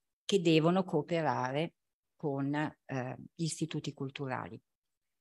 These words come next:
Questo lavoro sul tema dell'accessibilità, come dire, è caduto a fagiolo rispetto a, ehm, un, un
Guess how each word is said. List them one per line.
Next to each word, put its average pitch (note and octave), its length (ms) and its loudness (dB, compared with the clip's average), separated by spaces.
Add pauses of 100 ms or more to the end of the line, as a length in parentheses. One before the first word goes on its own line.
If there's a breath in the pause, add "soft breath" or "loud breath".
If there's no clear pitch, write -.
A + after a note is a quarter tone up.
(640)
Questo C4 600 0 (180)
lavoro G3+ 580 4
sul F#3+ 600 10
tema F#3 240 2
dell'accessibilità, E3 1300 0 (680)
come G3+ 240 -6
dire, D3+ 400 -2
è F3+ 140 -8
caduto G3+ 460 0
a E3 140 2
fagiolo D#3+ 920 0 (420 loud breath)
rispetto G#3 840 -2
a, E3 280 4 (220)
ehm, D3 580 -4 (520)
un, D#3 800 0 (500)
un F3+ 320 -4